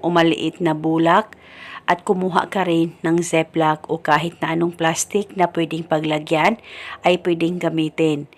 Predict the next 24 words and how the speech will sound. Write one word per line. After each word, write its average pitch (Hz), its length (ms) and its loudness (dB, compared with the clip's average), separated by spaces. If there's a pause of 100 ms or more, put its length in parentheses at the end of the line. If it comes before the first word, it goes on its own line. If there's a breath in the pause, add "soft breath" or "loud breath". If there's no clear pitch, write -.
(420 loud breath)
At 185 160 0
tupiin 180 460 -2
ang 175 100 -4
papel 165 540 2
kahit 165 240 -6
ilang 165 240 -4
tupi 170 500 -2 (320 loud breath)
at 180 220 0
isilid 175 420 -4
ito 170 240 -6
sa 170 220 -4
plastic 160 560 -2
o 160 80 -4
Ziploc 170 560 -2 (340 loud breath)
kasama 165 600 2
ang 151 340 -2
bulak. 147 380 -2 (560 loud breath)
At 170 180 0
nang 190 160 0
malagay 180 380 2
mo 175 160 -2
na 170 160 0
ang 156 160 -2
papel 160 400 -2